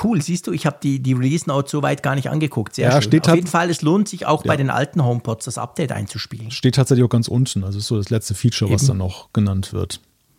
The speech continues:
Speaker 1: Du weißt ja, ich lese ja nur Überschriften.
Speaker 2: <laughs> Ja.
Speaker 1: Ich lese im Mail ja nur den, nur den Betreff. Der Rest interessiert mich ja nicht. <laughs> Gut, also auf jeden Fall,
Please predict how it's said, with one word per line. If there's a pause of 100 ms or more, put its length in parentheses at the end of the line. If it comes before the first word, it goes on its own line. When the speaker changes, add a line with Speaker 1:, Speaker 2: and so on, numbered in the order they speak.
(120)
Speaker 1:
Du
weißt
ja,
ich
lese
ja
nur
Überschriften.
Speaker 2:
<laughs> (640)
Ja.
Speaker 1:
Ich
lese
im
Mail
ja
nur
den,
nur
den
Betreff. (340)
Der
Rest
interessiert
mich
ja
nicht.
<laughs>
Gut,
also
auf
jeden
Fall,